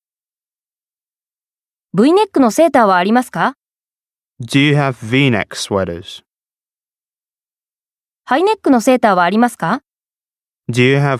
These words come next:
Speaker 2: high neck sweaters?
Speaker 1: 袖なしのブラウスはありますか？
Speaker 2: Do you have sleeveless blouses?
Speaker 1: チケット売り場で。当日券はありますか？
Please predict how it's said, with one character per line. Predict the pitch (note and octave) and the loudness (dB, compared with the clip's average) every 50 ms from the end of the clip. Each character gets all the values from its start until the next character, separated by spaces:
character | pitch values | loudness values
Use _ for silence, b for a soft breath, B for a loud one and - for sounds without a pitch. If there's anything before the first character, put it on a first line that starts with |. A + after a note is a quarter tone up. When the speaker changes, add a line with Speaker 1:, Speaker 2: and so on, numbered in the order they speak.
| - | -6
Speaker 2:
high | - D3 D3 D3 C#3 | -4 -2 -2 0 0
neck | B2 G2 - _ - | -2 -4 -6 _ -16
sweaters? | - - - G#2+ G2+ G2 F#2 F2+ G2+ - - - _ _ _ _ _ _ _ _ _ _ _ _ _ _ _ _ _ _ _ _ _ _ _ _ _ _ _ _ _ _ _ _ _ _ _ _ _ _ _ _ - | -12 -4 -2 -2 -2 -2 -4 -8 -12 -18 -20 -20 _ _ _ _ _ _ _ _ _ _ _ _ _ _ _ _ _ _ _ _ _ _ _ _ _ _ _ _ _ _ _ _ _ _ _ _ _ _ _ _ -2
Speaker 1:
袖 | - G3+ G3 C#4+ | -2 2 2 4
な | D#4+ F#4 F#4+ | 2 2 0
し | - F#4 | 0 0
の | F#4+ | 0
ブ | E4 F4+ | 2 2
ラ | F#4 G4+ G#4+ | 2 2 2
ウ | G4 | 0
ス | - A#3+ | 0 0
は | G3+ | 0
あ | F#3 | 0
り | F3 F#3+ | 0 0
ま | A#3 A#3+ | -2 -2
す | - - | -2 -6
か？ | - E3 A3+ C#4 _ _ _ _ _ _ _ _ _ _ _ _ _ _ _ _ - | -6 -6 -6 -6 _ _ _ _ _ _ _ _ _ _ _ _ _ _ _ _ -2
Speaker 2:
Do | C#3 C3+ | 0 2
you | C3 | 2
have | C3+ C3 B2+ | 2 0 -2
sleeveless | - - - - C3 C3 C#3+ C#3+ C3+ A#2+ - A#2 A2+ - - | -4 -6 -8 -2 0 2 2 2 0 0 0 -2 -2 -2 -2
blouses? | - - A2+ A2+ A2 G#2+ G#2 - G2 G2 A2+ B2 - - _ _ _ _ _ _ _ _ _ _ _ _ _ _ _ _ _ _ _ _ _ _ _ _ _ _ _ _ _ _ _ _ _ _ _ _ _ _ _ _ _ _ - | -4 -2 -2 0 0 -2 -4 -4 -6 -8 -8 -8 -12 -20 _ _ _ _ _ _ _ _ _ _ _ _ _ _ _ _ _ _ _ _ _ _ _ _ _ _ _ _ _ _ _ _ _ _ _ _ _ _ _ _ _ _ -18
Speaker 1:
チ | - - | -16 -2
ケ | - C4+ D#4+ | 0 0 0
ッ | - _ | 0 _
ト | - E4+ E4+ E4+ | -2 0 0 2
売 | E4+ | 2
り | D#4+ C#4+ | 2 2
場 | G#3 G3+ F#3+ | 2 2 0
で。 | F#3 D#3+ D3+ _ _ _ _ _ _ _ _ _ _ _ _ _ _ _ _ _ _ _ _ _ _ _ _ _ _ _ _ _ _ - | 0 -4 -8 _ _ _ _ _ _ _ _ _ _ _ _ _ _ _ _ _ _ _ _ _ _ _ _ _ _ _ _ _ _ -2
当 | - B3 D4 | 0 0 0
日 | E4 F#4 G4 - - | 2 0 -2 -4 0
券 | - G4 E4 A#3+ | 0 2 4 4
は | G3 | 2
あ | F#3+ F#3 | 2 0
り | G3+ | 0
ま | A3 A#3+ | 0 0
す | A#3+ - | -2 -2
か？ | - E3+ F#3 B3+ | -4 -4 -4 -4